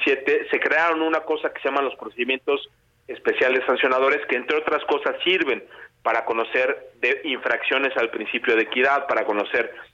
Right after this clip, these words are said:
sobre actos anticipados de precampaña. Yo tengo la, la impresión de que existe una altísima probabilidad de que se presente este tipo de denuncias.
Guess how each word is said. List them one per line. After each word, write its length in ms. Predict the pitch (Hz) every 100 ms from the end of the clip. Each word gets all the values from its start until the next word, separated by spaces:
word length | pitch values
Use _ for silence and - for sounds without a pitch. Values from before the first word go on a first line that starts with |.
| _
sobre 220 | - 117
actos 280 | 113 - 117
anticipados 720 | 107 - - - 113 107 110 - - - -
de 80 | 113
precampaña. 680 | 113 123 - 151 170 156 -
Yo 140 | 151
tengo 340 | 156 180 175 151
la, 80 |
la 180 | 123 117
impresión 380 | 107 107 - 127
de 100 | 123
que 80 | 117
existe 320 | - 127 135
una 120 | 131
altísima 520 | 123 - 151 156 139 -
probabilidad 520 | 110 110 107 113 117 - - _ _ -
de 100 | 110
que 140 | 110 -
se 100 | -
presente 600 | - - 143 135 131 127
este 200 | 117 123
tipo 300 | - 107 117
de 120 | 120
denuncias. 560 | 123 135 139 - 151